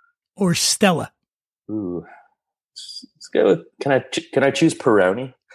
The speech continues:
Speaker 1: <laughs> Yeah, I love a good
Speaker 2: Uh,
Speaker 1: Peroni. Now, I'm gonna say
Speaker 2: <laughs> me
Speaker 1: this, though.
Speaker 2: too.
Speaker 1: I do, I do like Heineken.
Speaker 2: Yeah, Heineken's fine.
Speaker 1: I think it's because when I was a kid,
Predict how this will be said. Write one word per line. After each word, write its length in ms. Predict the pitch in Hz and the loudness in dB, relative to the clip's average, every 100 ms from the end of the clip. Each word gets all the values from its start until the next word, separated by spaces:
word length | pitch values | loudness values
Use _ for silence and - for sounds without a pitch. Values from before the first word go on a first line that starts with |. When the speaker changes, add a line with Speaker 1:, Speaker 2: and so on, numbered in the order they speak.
| 151 | -8
Speaker 1:
<laughs> 160 | - | -4
Yeah, 380 | 254 196 277 269 - | -4 -2 -2 -4 -4
I 60 | |
love 240 | 269 208 - | -6 -2 2
a 380 | 117 113 220 214 | 2 4 2 0
good 180 | 196 | -2
Speaker 2:
Uh, 20 | 185 175 | 0 0
Speaker 1:
Peroni. 100 | 160 - - - | -2 -10 -12 -4
Now, 160 | 349 320 | 0 0
I'm 60 | |
gonna 160 | 392 370 | 0 0
say 140 | - | 0
Speaker 2:
<laughs> 60 | - | 2
me 60 | |
Speaker 1:
this, 80 | 294 | 4
though. 160 | - - | 4 4
Speaker 2:
too. 60 | - - | 0 -8
Speaker 1:
I 140 | - 277 | -4 -2
do, 340 | 208 302 302 - | 2 2 0 -2
I 160 | 233 | -4
do 380 | 233 170 302 330 | -4 0 2 2
like 260 | 240 254 214 | 0 -2 -4
Heineken. 520 | - 202 175 - - _ | -2 0 0 -2 -14 _
Speaker 2:
Yeah, 140 | 147 | 0
Heineken's 440 | - 143 196 202 - | 0 -4 -4 -8 -6
fine. 280 | 110 104 120 - - | -2 -2 -4 -12 -4
Speaker 1:
I 120 | 220 | -4
think 140 | 294 | -2
it's 120 | 330 | -6
because 340 | - 254 240 165 | -6 -2 0 2
when 120 | 208 | 2
I 100 | 202 | 2
was 180 | 190 151 | 0 -2
a 40 | |
kid, 560 | - - 247 175 170 | -2 0 2 2 0